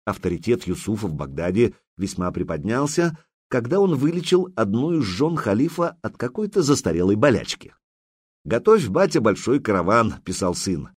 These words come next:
"Грамоты нужные и подорожные я привезу".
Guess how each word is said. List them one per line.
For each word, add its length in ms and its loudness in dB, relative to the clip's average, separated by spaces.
"Грамоты 520 2
нужные 480 4
и 40 4
подорожные 640 2
я 140 4
привезу". 500 0